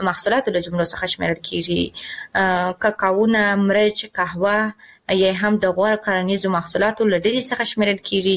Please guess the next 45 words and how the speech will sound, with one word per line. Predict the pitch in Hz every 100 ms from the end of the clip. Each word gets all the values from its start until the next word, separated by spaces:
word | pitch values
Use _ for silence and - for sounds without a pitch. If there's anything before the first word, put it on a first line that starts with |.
| 185
چې | 185 185
په | 175
ټولو | - 311 285 247
ځایونو | 233 226 220
کې | 214 202
د | 175 -
خلکو | 190 180 170
د | 170
ژوند | 185 185
د | 165 160
کرنې | 175 220 262 247
له | 226
لارې | 214 214 214
څخه | 214 254 247 - - - -
پر | 196 196
مخ | 233 -
باندې | 240 226
وړل | 214 208
کیږي | 220 214 208
او | 180 170
دوی | 208 196
د |
خپل | - 190
ورځنیزې | 175 175 180 233 247 - 233
اړتیاوې | 220 220 214 202
چې | 208 180
دي، | 202 190 175
د | 175 175
کښت | - 233 - -
کروندې | 175 170 175 233 254
له | 202
لارې | 190 214 214
څخه، | 262 320 339 - - -
آه، | 190
پوره | 185 190 196
کوي | 190 254
او | - 185
خپل | - 180
ژوند | 180 240
ته | 247
یې | 233 196
په | 180
همدغسې | 170 175 254 269 269 254 190
اندازه | 175 175 208 220
سره | 277